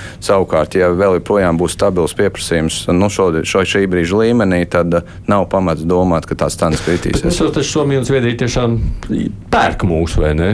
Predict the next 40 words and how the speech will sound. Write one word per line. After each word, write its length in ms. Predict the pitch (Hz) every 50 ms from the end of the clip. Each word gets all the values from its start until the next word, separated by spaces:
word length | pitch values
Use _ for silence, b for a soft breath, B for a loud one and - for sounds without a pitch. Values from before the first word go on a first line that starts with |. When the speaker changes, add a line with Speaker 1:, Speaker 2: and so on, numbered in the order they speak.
| 107 - -
Speaker 2:
granulas? 600 | - 107 90 92 85 78 - 85 82 - - -
Speaker 1:
Jā, 420 | - - 95 98 98 101 113 117 117 92
bet 200 | 87 90 - -
tās 220 | 90 95 - -
ir 80 | 82 90
industriālās 640 | 98 101 98 87 - - 82 80 78 76 78 73 85
granulas 340 | 90 85 85 78 73 - -
pamatā, 320 | 85 78 71 - 73 76
ko 140 | - 76 73
mēs 160 | 73 - -
eksportējam. 580 | 85 - - - - - - - - - - -
Premium 460 | - - - 104 110 113 117 101 92
granulas, 400 | 90 92 104 107 104 90 82 -
jā, 100 | 101 101 104
mēs 220 | 98 80 - -
arī 160 | 104 107 95 90
eksportējam, 680 | 90 - - 90 80 - - 82 85 85 82 82 85 85
bet, 240 | 85 85 82 - -
ā, 140 | 82 82 82
jāatzīmē, 540 | 82 95 95 87 82 82 87 87 87 85 82
ka 220 | 85 - 85 82 - B B B B B B B B B
Vācijā 500 | - 95 92 98 110 110 - - 107 95 82
šobrīd, 680 | 85 - - 98 107 107 90 80 - - - - - - -
tieši 320 | - - 92 87 - - -
šobrīd, 500 | - 98 90 - - 76 71 76 - -
e, 200 | - 87 92 -
ā, 240 | - - 82 87 80 -
rūpnīcas 520 | - - 98 98 104 - - 80 78 - -
vārtos, 440 | 92 101 104 - - 90 87 - -
ā, 140 | - 92 90
šķēl, 480 | 85 - - - 95 98 98 90 85 82
ā, 200 | - 87 92 87
granulu, 540 | 87 98 95 104 104 107 98 87 82 82 78
premium 400 | - - 98 98 101 98 82 80
granulu 320 | 87 92 98 95 85 76 -
cena 200 | - 90 87 82
pārsniedz 360 | 85 85 87 - - 80 76
jau 80 | 80 76
sešsimt 460 | - - 90 - - - - - -
eiro. 240 | - - - -